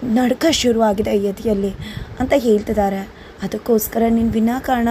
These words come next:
ಬೇರೆಯವ್ರಿಗೆ ಬೈದ್ರೆ, ಭಾಗ್ಯಂಗ್ ಬೈದ್ರೆ ಅದ್ರಿಂದ ಪ್ರಯೋಜನ ಇದೆಯಾ?" ಅಂತ ಹೇಳ್ತಿದ್ರೆ, "ಹೌದ್ರಿ, ನೀವು ಹೇಳಿದ್ ನಿಜ. ಆದ್ರೆ ಶಿಸ್ತಾಗ್ ಬೆಳೆಸ್ಬೇಕ್ರಿ.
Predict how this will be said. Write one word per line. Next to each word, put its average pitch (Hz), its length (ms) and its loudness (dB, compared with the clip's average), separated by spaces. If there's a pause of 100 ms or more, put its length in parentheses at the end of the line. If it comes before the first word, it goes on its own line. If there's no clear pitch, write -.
ಬೇರೆಯವ್ರಿಗೆ 214 600 0
ಬೈದ್ರೆ, 208 440 2
ಭಾಗ್ಯಂಗ್ 202 520 -4
ಬೈದ್ರೆ 214 340 2 (440)
ಅದ್ರಿಂದ 254 340 0
ಪ್ರಯೋಜನ 233 580 0
ಇದೆಯಾ?" 202 460 -2 (960)
ಅಂತ 247 200 2
ಹೇಳ್ತಿದ್ರೆ, 240 600 0
"ಹೌದ್ರಿ, 208 460 0 (360)
ನೀವು 277 140 2
ಹೇಳಿದ್ 269 340 0
ನಿಜ. 233 240 -2 (760)
ಆದ್ರೆ 277 360 0 (260)
ಶಿಸ್ತಾಗ್ 254 520 0
ಬೆಳೆಸ್ಬೇಕ್ರಿ. 208 680 0